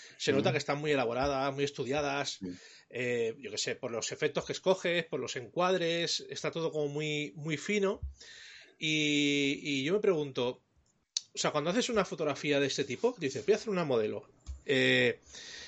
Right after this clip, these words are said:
Speaker 1: ¿en qué te inspiras? O sea, piensas en la fotografía en casa, dices, "Quiero hacer esta foto con estos efectos,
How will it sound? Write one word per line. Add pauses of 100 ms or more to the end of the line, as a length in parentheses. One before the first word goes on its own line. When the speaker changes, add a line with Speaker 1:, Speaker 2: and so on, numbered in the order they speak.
(220)
Speaker 1:
¿en
qué
te
inspiras?
O
sea, (640)
piensas
en
la
fotografía
en
casa,
dices,
"Quiero
hacer
esta
foto (100)
con
estos
efectos,